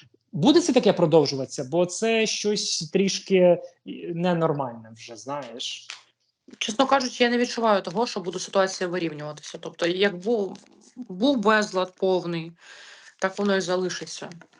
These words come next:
Speaker 2: Мобілізація саме. Ну, да. Угу. Так, як і було. Карта блазня, карта дурня, да? Тобто, туз пентаклів, тобто, разними защищенными способами.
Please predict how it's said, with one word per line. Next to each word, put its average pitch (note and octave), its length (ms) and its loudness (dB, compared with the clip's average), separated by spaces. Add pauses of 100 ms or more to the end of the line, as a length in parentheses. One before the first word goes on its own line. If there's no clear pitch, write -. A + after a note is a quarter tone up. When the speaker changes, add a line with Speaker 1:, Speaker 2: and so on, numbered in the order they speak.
(1900)
Speaker 2:
Мобілізація D#3 640 -2
саме. - 260 -8 (1300)
Ну, E4+ 160 4
да. E3+ 180 2 (580)
Угу. G3 300 0 (380)
Так, - 160 0
як A3 140 -2
і A3+ 40 2
було. F#3+ 300 2 (800)
Карта A3+ 280 2
блазня, E3 500 0
карта F3 240 0
дурня, D#3+ 400 -4
да? E3+ 120 -4
Тобто, D#3 600 -6 (960)
туз - 140 -14
пентаклів, D3+ 600 -2
тобто, D3 640 -4 (1040)
разними A3 460 2
защищенными G3+ 580 0
способами. D3+ 760 -12